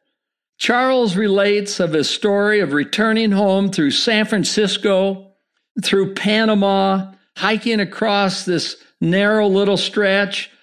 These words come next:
to the other side from the Pacific to the Atlantic, traveling by steamer then to New York City and home.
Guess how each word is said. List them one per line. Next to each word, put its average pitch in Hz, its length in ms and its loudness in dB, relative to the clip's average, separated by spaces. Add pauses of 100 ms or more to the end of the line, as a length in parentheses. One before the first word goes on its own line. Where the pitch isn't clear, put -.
(200)
to 185 100 2
the 175 200 2
other 196 200 2
side 196 420 0
from 180 200 -2
the 156 80 -2
Pacific 202 640 -2
to 185 100 0
the 165 160 0
Atlantic, 190 840 0
traveling 202 580 2
by 165 160 2
steamer 208 540 0
then 190 300 0
to 165 80 0
New 170 180 2
York 214 400 0
City 185 640 -2
and 160 160 0
home. 143 420 0